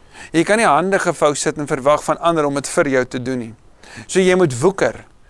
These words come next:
jy moet werk skaf, jy moet gebruik wat jy het. Maar jy moet dit so doen dat dit nie 'n vergelyking met ander is nie. Jy moet dit so doen omdat, soos hoofstuk drie dit vir jou gesê het, dit 'n vreugde is om dit te doen.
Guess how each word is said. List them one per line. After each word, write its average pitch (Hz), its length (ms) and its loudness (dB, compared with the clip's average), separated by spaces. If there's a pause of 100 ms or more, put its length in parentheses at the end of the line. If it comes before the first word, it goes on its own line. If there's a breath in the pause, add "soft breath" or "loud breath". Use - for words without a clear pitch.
(260 soft breath)
jy 160 100 0
moet 147 160 2
werk 202 260 4
skaf, - 460 -6 (420 loud breath)
jy 156 80 -2
moet 165 160 2
gebruik 170 540 0
wat 139 180 -4
jy 147 140 2
het. - 560 -8 (560 loud breath)
Maar 165 80 4
jy 170 100 4
moet 180 200 2
dit - 100 -14
so 247 560 0
doen 147 400 -2
dat 135 160 0
dit 110 60 -10
nie 190 120 -4
'n 185 60 -4
vergelyking 135 760 -2
met 123 180 -6
ander 131 300 -6
is 131 220 -10
nie. 139 120 -12 (480 loud breath)
Jy 143 80 -4
moet 156 100 0
dit 151 140 0
so 196 320 2
doen 139 220 -4
omdat, 151 300 -2
soos 135 160 -6
hoofstuk 131 340 -4
drie 160 160 0
dit 151 200 -4
vir 147 140 -2
jou 127 80 -2
gesê 165 260 -4
het, 127 160 -2 (440 loud breath)
dit 143 180 -4
'n 147 60 0
vreugde 170 560 2
is 113 140 -2
om 120 80 -8
dit 113 120 -12
te 117 120 -8
doen. 101 280 -16